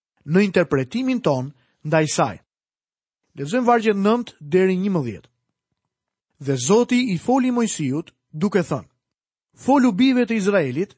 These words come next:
dhe u thuaj atyre: Në rast se dikush nga ju ose nga trashëgimtarët tuaj është i papastër për shkak të një trupi të vdekur, apo gjendet larg në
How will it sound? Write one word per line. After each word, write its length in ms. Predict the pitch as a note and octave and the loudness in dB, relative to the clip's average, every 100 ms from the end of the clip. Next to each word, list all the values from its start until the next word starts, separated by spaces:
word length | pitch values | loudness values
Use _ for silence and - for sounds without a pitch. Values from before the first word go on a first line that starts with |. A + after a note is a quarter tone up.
| - | -14
dhe 160 | C#3+ F#3+ | 0 2
u 140 | F#3 | 2
thuaj 480 | - C4+ C4 A#3+ A#3 | 0 0 2 2 0
atyre: 420 | F#3+ F#3 C#3+ F#2+ _ _ _ _ _ _ - | -2 -2 -2 -4 _ _ _ _ _ _ -10
Në 100 | A#2+ | -2
rast 200 | F3 F#3+ | 0 0
se 80 | G3 | -2
dikush 380 | F#3+ A#3 G#3 | -2 -2 0
nga 120 | G3+ G3+ | 2 2
ju 300 | G#3+ E3 - | 2 0 0
ose 360 | E3 G3+ - A3+ | 0 0 0 -2
nga 140 | A3 | -2
trashëgimtarët 920 | G#3+ G#3 G3 F#3+ F3 E3+ A3 A3+ G#3 | 0 -2 -2 -2 -4 0 2 2 0
tuaj 420 | G#3 A3 D3 C#3+ - _ _ - | -2 0 0 -2 -6 _ _ -2
është 320 | D#3+ E3 - | 0 0 -4
i 80 | D3+ | -2
papastër 640 | G#3+ A3 C3 A#2+ - F#3+ F#3+ | 0 0 -4 -4 0 0 2
për 100 | E3 | -2
shkak 400 | - - A#3+ - | 0 0 0 0
të 140 | A3 | -2
një 140 | F#3 E3+ | 0 -2
trupi 380 | - C4 A3+ G3+ | 0 0 0 -2
të 200 | C4+ G#3 | -2 -2
vdekur, 460 | C#3 G2 F3 B3 _ _ _ _ _ - | -4 0 0 -2 _ _ _ _ _ -6
apo 260 | D3+ D#3+ | -2 -2
gjendet 460 | D3 G3 G#3+ G3+ D#3 | 0 0 2 0 0
larg 420 | F3 A3+ D#3 A2 | 0 2 0 -2
në 100 | D3 | -2